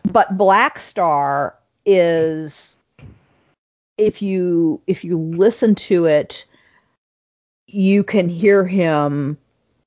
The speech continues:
telling his fans that I'm, I'm dying.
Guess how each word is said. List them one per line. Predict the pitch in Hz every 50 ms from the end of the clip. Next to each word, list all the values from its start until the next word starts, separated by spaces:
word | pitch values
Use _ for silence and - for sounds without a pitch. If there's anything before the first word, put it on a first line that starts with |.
| _ -
telling | - - 185 160 165 170 165 156 147 139 151 139
his | 139 - 165 151 143 147 - -
fans | - 160 147 143 127 117 85 - - - - - - _ _ _ - - _ _ _ _ _ _ _ _ _ _ -
that | - 175 147 - - _ _ _ _ _ _ _ -
I'm, | - 139 151 147 147 139 -
I'm | - 143 143 147 143
dying. | 143 143 123 123 135 135 135 165 214 247 302 359